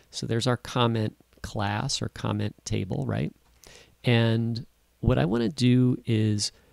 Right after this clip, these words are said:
create a new variable, and I like to define these guys at the top 'cause we reuse them. So I'll define the class up here, and we'll call it comment. So we'll just name it the same thing we have here.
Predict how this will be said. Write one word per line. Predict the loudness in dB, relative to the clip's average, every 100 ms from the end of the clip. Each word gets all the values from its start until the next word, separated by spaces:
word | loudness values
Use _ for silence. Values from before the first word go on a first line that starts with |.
| _ -4
create | 2 4
a | 4
new | 4 4
variable, | 4 4 4 4 2 -2 -2
and | -2
I | 0
like | 0 -2
to | 0 2 2 0
define | -4 -2 0 0 0
these | -2 0
guys | 2 2
at | -2
the | -6
top | -6 -2 2 0 -2
'cause | -4 -2
we | -2 -4
reuse | -2 -2 0 2 2
them. | 0 -2 0
So | 0 0 -2 -10 -12 -2
I'll | 0
define | 0 -2 0 0 -2
the |
class | -6 -2 0 0 0 -2
up | -4
here, | -2 -2 -2 -4 -12 _ _ -20 _
and | -4 -4
we'll | -2
call | 0 0
it | 0 _
comment. | -6 -2 -2 -4 -10 -16 _ _ -20 -20 -20 -20 -20
So | -6
we'll | -2 -2
just | 0 0
name | 2
it | 0 0
the |
same | 0 2 0 0
thing | -2 0
we | 0
have | 0 0
here. | -2 -4 -2 -4